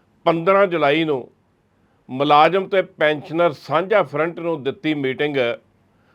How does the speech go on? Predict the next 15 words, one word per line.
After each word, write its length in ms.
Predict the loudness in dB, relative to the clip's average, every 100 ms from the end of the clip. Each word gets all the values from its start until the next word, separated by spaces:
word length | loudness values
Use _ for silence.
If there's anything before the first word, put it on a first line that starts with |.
| _ -2
ਉਨੱਤੀ 580 | 2 2 0 0 2 2
ਜੁਲਾਈ 320 | 2 2 0
ਤੱਕ 240 | -2 -6 -6
ਪੋਸਟਪੋਨ 480 | -8 -8 -8 -10 -10
ਕਰਤੀ 520 | -6 -6 -6 -10 -8
ਹੈ। 80 | -10 _ _ _ _ -6
ਦਰਅਸਲ, 640 | 0 2 2 2 0 0 -8 _ _
ਪੰਜਾਬ 360 | -2 4 4 2
ਸਰਕਾਰ 460 | -4 0 2 2
ਵੱਲੋਂ 400 | 0 -2 -2 -4 -10 _ _
ਪੰਜਾਬ 500 | -8 -2 2 4 2
ਵਿਧਾਨ 340 | 0 -2 -2 -4
ਸਭਾ 320 | -8 -4 -2
ਦਾ 120 | -2
ਸੈਸ਼ਨ 580 | -4 -4 -4 -2 -6